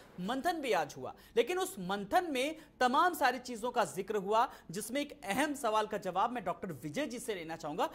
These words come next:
विजय जी, संघ ने जो बैठक हुई, उसमें अमित शाह को राम मंदिर का वादा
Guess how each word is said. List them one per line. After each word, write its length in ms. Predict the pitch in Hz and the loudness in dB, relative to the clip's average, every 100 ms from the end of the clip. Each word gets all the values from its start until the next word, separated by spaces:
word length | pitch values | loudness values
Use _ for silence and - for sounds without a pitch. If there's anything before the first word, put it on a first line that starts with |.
| - - | -8 -6
विजय 240 | 185 302 | -4 -2
जी, 160 | 208 180 - - | -4 -8 -12 -12
संघ 500 | - - 240 294 302 - - | -8 0 2 2 -4 -8 -6
ने 120 | 233 | -4
जो 140 | 233 | -2
बैठक 400 | 196 - 165 254 240 | -4 0 0 0 -4
हुई, 80 | |
उसमें 240 | 247 269 240 | -4 -4 -4
अमित 380 | 160 180 294 - | -2 -2 -4 -4
शाह 220 | 214 190 | 0 0
को 140 | 214 | 0
राम 380 | 233 170 190 262 | -2 2 2 2
मंदिर 320 | 247 226 220 | -2 -2 -4
का 160 | - 233 165 | 2 2 2
वादा 500 | 170 180 190 202 214 | 2 2 2 2 2